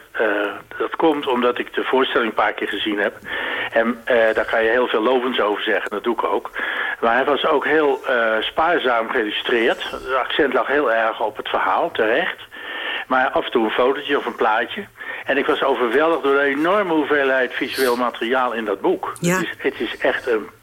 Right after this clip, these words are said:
Speaker 1: een, een kijkboek ook geworden. En, eh, bui-,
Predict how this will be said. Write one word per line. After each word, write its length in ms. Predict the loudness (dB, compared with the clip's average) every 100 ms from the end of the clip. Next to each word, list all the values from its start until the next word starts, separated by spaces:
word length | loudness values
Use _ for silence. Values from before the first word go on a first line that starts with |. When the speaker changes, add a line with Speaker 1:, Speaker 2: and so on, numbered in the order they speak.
| -4
Speaker 1:
een, 340 | -2 -2 -4 -6
een 160 | -6 -4
kijkboek 560 | 0 2 2 0 -2 2
ook 180 | 0 0
geworden. 440 | -2 0 0 -2 -4 -8 -6 -4 -4 -4
En, 280 | 0 2 4
eh, 160 | 2 0
bui-, 220 | 0 0